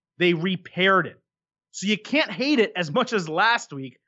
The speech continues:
because last week was terrible. They did things that didn't make any sense. At least this week, they tried to close some of those holes and, and fill us with, "Yeah, we know that we, we messed up. Here, we're trying to fix it."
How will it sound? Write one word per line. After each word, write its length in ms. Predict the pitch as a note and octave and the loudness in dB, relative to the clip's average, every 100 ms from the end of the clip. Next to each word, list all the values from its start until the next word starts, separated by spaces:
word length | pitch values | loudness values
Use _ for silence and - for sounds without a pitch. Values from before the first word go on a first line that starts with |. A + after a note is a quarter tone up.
| _ _ | _ _
because 200 | A#3 A3 | -2 0
last 260 | A3 A#3+ B3+ | 2 0 -2
week 140 | B3 | -8
was 100 | G#3 | -10
terrible. 400 | - C4 B3 F#3+ | -2 0 2 0
They 100 | F3+ | -4
did 160 | F3+ F3+ | -4 -6
things 180 | G#3 D#3+ | -6 -6
that 80 | |
didn't 180 | F3+ G#3+ | -4 -2
make 160 | G3+ F#3+ | -2 -4
any 120 | F3 | -6
sense. 320 | - G3+ E3 _ _ - | -2 -4 -4 _ _ -6
At 80 | G3+ | -4
least 260 | G#3+ A#3 G#3 | -2 -2 -2
this 180 | A3+ | -4
week, 240 | A3 A3 D3+ | -4 -6 -2
they 100 | F3+ | -2
tried 260 | G3 G3 | 0 0
to 60 | F3 | -2
close 340 | - F#3+ F#3+ | -4 0 0
some 120 | G3 F3+ | 2 -2
of 60 | |
those 160 | E3+ D3+ | -2 -2
holes 400 | F3 D#3 C#3 C3+ _ _ _ - | 0 0 -2 -6 _ _ _ -6
and, 140 | F#3 | -4
and 200 | G#3 F3+ | 0 -2
fill 260 | - G#3+ G3+ | 0 2 2
us 160 | F#3+ E3 | 2 0
with, 200 | D#3+ - _ _ _ | -4 -4 _ _ _
"Yeah, 220 | D#3 F#3 | 0 0
we 180 | D3+ D#3+ | 0 -2
know 220 | E3 E3 | 0 2
that 240 | D#3 D3 - _ _ | 2 0 -4 _ _
we, 380 | C#3+ D3 D3 C#3+ D3+ | -12 -8 -8 -10 -6
we 140 | D3+ | -2
messed 300 | D3+ C3 - | -2 -4 0
up. 300 | F#3 C#3+ - _ _ _ _ _ | 2 2 0 _ _ _ _ _
Here, 180 | F3+ E3 | 2 2
we're 80 | D3+ | 0
trying 280 | E3 D3 B2+ | -4 -4 -6
to 40 | |
fix 280 | - G#2 | -14 -18
it." 60 | - | -20